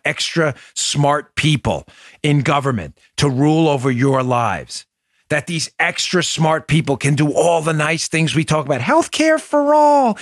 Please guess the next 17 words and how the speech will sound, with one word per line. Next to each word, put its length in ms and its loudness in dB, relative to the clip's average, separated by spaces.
education 680 -2
for 200 -2
everyone, 380 2
equity 720 2
everywhere. 960 2
Unconstrained. 800 -2
Conservatives 600 0
have 120 0
a 100 0
constrained 580 0
view 180 0
of 80 -4
humankind, 600 -2
that 100 -8
we're 160 0
all 120 2
sinners, 560 -4